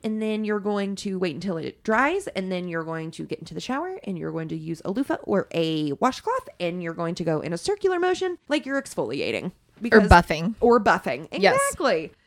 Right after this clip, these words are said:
Speaker 1: Wax on, wax off. There are four different kinds. There are some that have scent. They also have creams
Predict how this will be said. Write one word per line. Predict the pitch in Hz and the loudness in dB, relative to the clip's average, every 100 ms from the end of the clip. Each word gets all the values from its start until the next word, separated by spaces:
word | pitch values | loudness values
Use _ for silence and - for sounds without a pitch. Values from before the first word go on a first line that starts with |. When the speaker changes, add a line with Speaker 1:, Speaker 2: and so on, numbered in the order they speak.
| _ _ _ - | _ _ _ -4
Speaker 1:
Wax | 208 233 320 | -2 2 4
on, | 311 302 | 2 0
wax | 262 - - | -2 -4 -8
off. | - - - - - _ - _ - | -8 -20 -20 -20 -20 _ -20 _ -10
There | 214 294 254 | -2 0 4
are | 277 | 2
four | 277 302 | 2 -2
different | 302 - - | -2 -6 -6
kinds. | 359 359 415 494 - | -4 -2 -4 -6 -2
There | 247 214 208 | 2 2 0
are | |
some | - 226 | -2 -2
that | 208 175 | -2 -6
have | 160 - | -8 -10
scent. | - 240 254 427 - _ _ - | -4 -2 0 -4 -12 _ _ -4
They | 196 | -4
also | 190 208 | -4 -8
have | 185 - | -8 -8
creams | - - - 196 190 180 180 220 370 453 480 | -8 -10 -4 0 0 0 0 0 -2 -4 -8